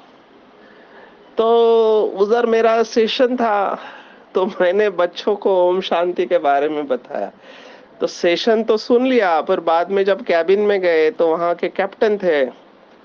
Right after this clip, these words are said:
उन्होंने बताया कि "सर, आपका ओम शांति अच्छा है, लेकिन border पे काम नहीं करता है। border पे तो गोली मारनी पड़ती है, क्योंकि border पे अगर मैंने गोली नहीं मारी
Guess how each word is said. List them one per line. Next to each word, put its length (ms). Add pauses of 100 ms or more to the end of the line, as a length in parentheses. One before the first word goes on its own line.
(520)
उन्होंने 400
बताया 480
कि 160
"सर, 460 (480)
आपका 340
ओम 260
शांति 400
अच्छा 380
है, 260
लेकिन 320
border 380
पे 160
काम 260
नहीं 220
करता 380
है। 200 (600)
border 400
पे 180
तो 180
गोली 360
मारनी 380
पड़ती 420
है, 180 (1120)
क्योंकि 280
border 480
पे 160
अगर 260
मैंने 360
गोली 300
नहीं 220
मारी 440